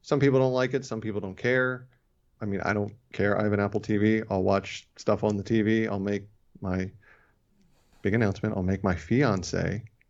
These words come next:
for, like, three months now. I just hate saying fiance as opposed to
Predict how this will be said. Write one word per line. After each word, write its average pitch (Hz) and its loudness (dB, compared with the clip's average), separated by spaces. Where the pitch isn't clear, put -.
for, 92 2
like, 92 2
three 101 2
months 95 -2
now. 90 -6
I 123 2
just 131 0
hate 117 2
saying 95 -4
fiance 92 0
as 87 -8
opposed 92 -4
to 92 0